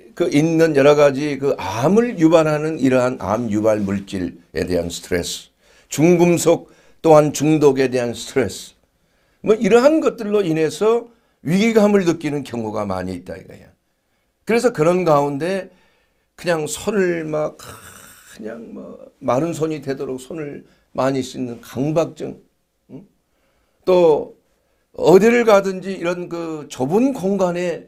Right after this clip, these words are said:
에, 들어가게 되면 숨이 막히고 가슴이 답답해지고 그냥 견딜 수 없는 그러한 그 공황장애, 예? 광장공포증, 뭐 이러한 것들이, 예, 모든 그 위기를 가져오는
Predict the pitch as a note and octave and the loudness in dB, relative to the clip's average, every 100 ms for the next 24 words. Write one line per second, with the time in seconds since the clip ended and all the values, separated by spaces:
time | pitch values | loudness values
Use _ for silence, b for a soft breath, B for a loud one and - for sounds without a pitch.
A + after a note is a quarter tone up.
0 | _ _ _ B2 A2+ G2+ C#3+ D3 C3+ C3 | _ _ _ -10 -10 -8 -4 -2 -2 -4
1 | C3 B2 B2 B2+ B2+ - B3 B3 G#3 C#3+ | -6 -8 -10 -10 -12 -10 -8 -6 -6 -6
2 | - D3+ D3+ - b b b D3+ D3+ F#3+ | -8 -14 -14 -14 b b b -2 0 0
3 | G#3 G3+ A3 - D#3+ D3 C#3 C3+ C#3 D3 | -2 -2 -6 -4 -6 -6 -10 -12 -14 -14
4 | - _ _ _ _ - F3 F#3 E3 - | -16 _ _ _ _ -6 0 0 0 -2
5 | D#3 G#3 C#4 C#4 - C4 B3 F#3+ F#3 G3+ | -2 0 0 -2 -2 -2 0 0 -2 -4
6 | G3 D#3 D3 D3 E3+ E3+ B B B D3 | -4 -4 -4 -6 -6 -10 B B B -10
7 | C3+ A2 A2+ C3+ D#3 D3 C3+ A2 - _ | -8 -6 -2 -2 0 0 -2 -4 -10 _
8 | _ _ _ _ _ - - _ _ _ | _ _ _ _ _ -20 -20 _ _ _
9 | _ - B2 C#3+ F#3+ F#3 F#3 F3+ D#3 D3+ | _ -8 -2 2 4 2 2 -2 -6 -4
10 | C#3+ C3 - F#2 - E3 A3+ D#3 F3+ G3+ | -2 -4 -6 -12 -8 -6 -4 -2 -2 -2
11 | F#3+ D3 D3+ C#3 F3+ D3 G2 b b b | -4 -8 -8 -4 -4 -6 -10 b b b
12 | b b F#2 F#2+ F#2 A#2+ F3 G3 A#3 C4 | b b -8 -6 -4 0 2 2 2 0
13 | D3+ D3+ D3+ - - G#2 F3+ G#3 B3+ C#4 | -2 -8 -8 -8 -8 -2 -2 0 0 0
14 | C4 - A#2 B2+ A2+ B2 A3+ | -4 -6 -4 -4 -4 -6 -6